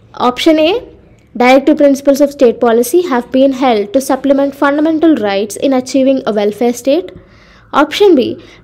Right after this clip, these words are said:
Parliament cannot amend the fundamental rights for implementing directive principles of state policy. Option C, it shall be the duty of the state to apply these principles in making laws. Option D,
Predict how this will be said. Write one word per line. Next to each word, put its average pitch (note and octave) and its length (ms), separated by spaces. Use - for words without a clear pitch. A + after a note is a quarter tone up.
Parliament E4+ 540
cannot C#4 380
amend D4 380
the C#4+ 60
fundamental A#3+ 580
rights G3+ 380
for - 260
implementing D#4+ 680
directive B3 440
principles A#3+ 500
of A3+ 140
state B3 340
policy. G3+ 520
Option C4 400
C, C4+ 420
it - 140
shall C4 220
be C4 120
the B3 100
duty C#4+ 460
of G3+ 220
the A#3 80
state A#3 500
to - 160
apply C4+ 360
these D4+ 340
principles C4 760
in B3 220
making A#3 340
laws. A3+ 440
Option C4 500
D, B3 320